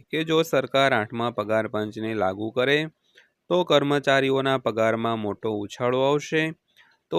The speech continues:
National Council of Joint Consultative Machineryના કર્મચારી પક્ષના સચિવે કહ્યું છે કે આઠમા પગાર પંચ હેઠળ કર્મચારીઓને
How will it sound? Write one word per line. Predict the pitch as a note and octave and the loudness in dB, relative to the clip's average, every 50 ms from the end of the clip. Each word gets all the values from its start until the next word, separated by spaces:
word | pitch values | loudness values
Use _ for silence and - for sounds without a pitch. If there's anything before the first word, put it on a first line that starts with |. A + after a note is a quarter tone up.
| F3 | 2
National | E3+ D#3+ D#3 D#3+ D3+ - D#3 D3+ D3+ D#3 | 2 2 2 0 0 -2 -2 0 0 0
Council | D3 - C3+ B2+ C3 C3 C3 B2+ - C3+ C3 C3 A#2+ | 0 2 2 2 2 2 0 -2 -2 -2 -2 -2 -2
of | - A#2 A#2+ B2 B2 C3 C3 | -2 0 0 -2 -2 -6 -6
Joint | - A#2+ A2 G#2+ A2 G#2+ | -2 -2 0 0 -2 -4
Consultative | - A2 G#2+ G#2 - - A2+ A2 A2 A2 A#2 A#2 A2+ | -4 -4 -4 -4 -4 -2 -2 -2 -2 -2 -2 -2 -2
Machineryના | G#2+ G2+ G2 - - A#2 A2+ A#2 B2 C3 C3 A#2 A2+ F2+ - _ _ _ _ _ - _ _ _ _ - - | -4 -6 -6 -6 -6 -6 -4 -2 -2 -2 -2 -2 -4 -6 -10 _ _ _ _ _ -20 _ _ _ _ 0 2
કર્મચારી | C3+ C#3+ D#3 D#3+ E3 D#3+ E3 D#3 D3+ D#3+ D#3+ D#3 | 2 2 2 0 0 2 4 4 4 4 0 -2
પક્ષના | D#3 C3 B2 - - - C3 C3 C3 C3 | -2 -2 -4 -4 -6 -6 -2 0 0 0
સચિવે | B2+ - - G#2+ G2 - A2 A2 A2+ A2+ A2+ A2 | -2 -2 -4 -6 -4 -4 -4 0 2 2 0 0
કહ્યું | - - G2 G#2 G#2+ G#2+ A#2 A#2+ | -2 -6 -6 -4 -4 -4 -4 -4
છે | - - D3 D3 D3 D3+ D#3 _ _ _ _ - - _ _ _ | -4 -2 -2 -2 -2 -2 -6 _ _ _ _ -20 -20 _ _ _
કે | - - D#3 | -6 -2 2
આઠમા | D3+ D3+ D3+ - D#3+ D#3 D3+ | 2 2 2 0 0 0 0
પગાર | D3+ D3 C3+ B2+ B2+ B2+ B2 - | 0 0 0 2 2 2 2 0
પંચ | - B2 B2 B2 A#2+ B2+ B2 | -2 -4 -4 -4 -4 -2 0
હેઠળ | A2 G#2+ G#2 - - G#2+ A2 | 0 0 -2 -2 -4 -4 -4
કર્મચારીઓને | G#2 - - G2 G2 G2+ G#2 G#2 - A2+ A2 A2+ B2+ C3 C#3 C3+ B2 G#2 | -4 -2 -4 -4 -2 -4 -6 -4 -2 -2 -2 0 0 0 0 0 -2 -4